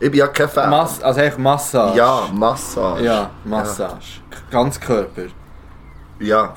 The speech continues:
Speaker 2: Fast ganz Körper. Gut,
Speaker 1: Ah, ja.
Speaker 2: ähm, Item. Äh,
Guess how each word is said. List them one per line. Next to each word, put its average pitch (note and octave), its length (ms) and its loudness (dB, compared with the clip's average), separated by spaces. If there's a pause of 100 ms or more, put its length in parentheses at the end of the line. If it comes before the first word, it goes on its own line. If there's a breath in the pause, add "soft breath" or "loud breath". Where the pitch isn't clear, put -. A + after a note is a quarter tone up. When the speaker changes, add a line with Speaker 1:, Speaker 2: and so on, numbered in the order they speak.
Speaker 2:
Fast B2+ 360 0
ganz A#2 320 0
Körper. F#2+ 460 -8
Gut, D3+ 160 4 (100)
Speaker 1:
Ah, D#3+ 80 4
ja. B2+ 180 4
Speaker 2:
ähm, B2 160 0 (500 loud breath)
Item. G3+ 560 2 (760)
Äh, A2+ 400 4